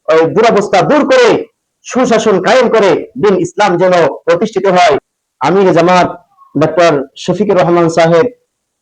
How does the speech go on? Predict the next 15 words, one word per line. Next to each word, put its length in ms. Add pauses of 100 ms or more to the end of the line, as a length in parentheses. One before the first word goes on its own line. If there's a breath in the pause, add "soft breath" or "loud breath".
(220)
তিনি 460 (580)
প্রথম 360
ধাপেই 560 (360)
পঞ্চাশ 400
লক্ষ 240
টাকা 260
আহতদের 720 (100)
মাঝে 380 (500)
তিনি 340 (520)
দান 200
করেছেন, 540
আলহামদুলিল্লাহ। 720 (400)
এবং 400 (460)
জামাত 320
ইসলামের 520